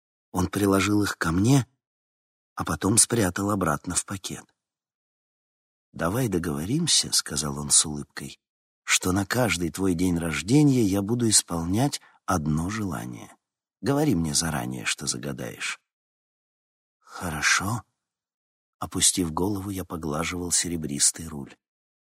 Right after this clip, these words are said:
На прощание священник снова наказал мне чаще бывать в церкви, чтобы стать добродетельным человеком. Я выкатил на улицу верхом на велосипеде.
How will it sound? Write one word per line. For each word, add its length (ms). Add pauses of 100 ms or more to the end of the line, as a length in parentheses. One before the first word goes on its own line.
(460)
На 120
прощание 680
священник 800
снова 440
наказал 480
мне 200
чаще 420
бывать 300
в 80
церкви, 480
чтобы 320
стать 300
добродетельным 760
человеком. 800 (1300)
Я 140
выкатил 560
на 200
улицу 540
верхом 600
на 100
велосипеде. 960